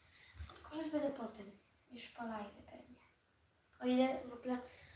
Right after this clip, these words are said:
ten live się u-, o, jest jedna osoba. Halo, dzień dobry. Dzień dobry. Witam na live'ie. Jest tu ktoś?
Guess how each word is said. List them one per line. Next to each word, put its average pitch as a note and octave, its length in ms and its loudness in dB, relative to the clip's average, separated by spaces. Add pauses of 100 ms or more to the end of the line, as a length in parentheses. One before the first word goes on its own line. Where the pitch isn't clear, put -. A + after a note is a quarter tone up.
(240)
ten B3+ 140 12
live B3+ 220 12
się C4 200 10
u-, - 300 0
o, E4 100 12
jest F4+ 220 12
jedna E4 200 12
osoba. D4+ 460 12 (4000)
Halo, D4 380 12
dzień C#4+ 220 12
dobry. B3 400 12 (1500)
Dzień D4 160 10
dobry. D4 480 12 (1800)
Witam D4 340 6
na D4 80 12
live'ie. C4+ 560 12 (2500)
Jest C4+ 220 6
tu C4+ 60 4
ktoś? - 480 12